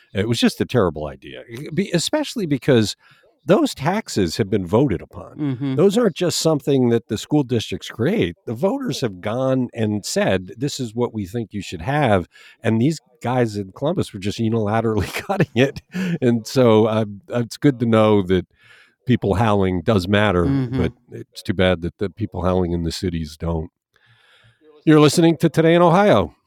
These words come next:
Speaker 1: How much closer have we moved to having an August election in which Republicans hope for the low turnout that will result in voters approving their cynical ploy to reduce the value of votes?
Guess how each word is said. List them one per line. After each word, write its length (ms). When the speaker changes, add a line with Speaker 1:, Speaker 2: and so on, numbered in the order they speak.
Speaker 1:
How 40
much 240
closer 480
have 180
we 120
moved 380
to 80
having 400
an 160
August 420
election 560
in 140
which 180
Republicans 600
hope 360
for 160
the 120
low 320
turnout 640
that 120
will 120
result 400
in 120
voters 440
approving 540
their 120
cynical 440
ploy 480
to 100
reduce 480
the 100
value 540
of 140
votes? 540